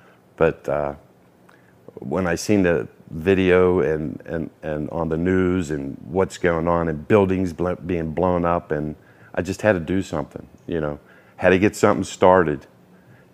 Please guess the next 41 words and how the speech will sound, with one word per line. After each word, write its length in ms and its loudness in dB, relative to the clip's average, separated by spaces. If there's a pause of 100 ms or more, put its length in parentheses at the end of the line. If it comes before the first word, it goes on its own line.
and 360 -6
I 180 -2
felt 320 0
this 180 -4
was 140 -6
the 80 -6
best 300 -4
way 120 -2
to 60 -6
do 160 -6
it. 120 -8 (560)
Okay, 300 2
a 80 6
while 300 6
ago 260 -2
when 160 -4
we 120 -4
first 340 -2
started 320 0
doing 200 -4
all 140 -2
this 280 -8
shipping 480 -8
stuff 360 -2
over 220 -4
to 100 -4
Asia, 340 -4 (280)
uh, 80 -10
th-, 220 -8 (200)
this 480 -6
young 160 2
lady 440 0 (200)
drives 440 0
the 120 -12
truck, 420 -4
packs. 480 -6 (260)
She 180 -6
has 240 -2
her 320 -6 (800)
helpers 580 4
here. 400 0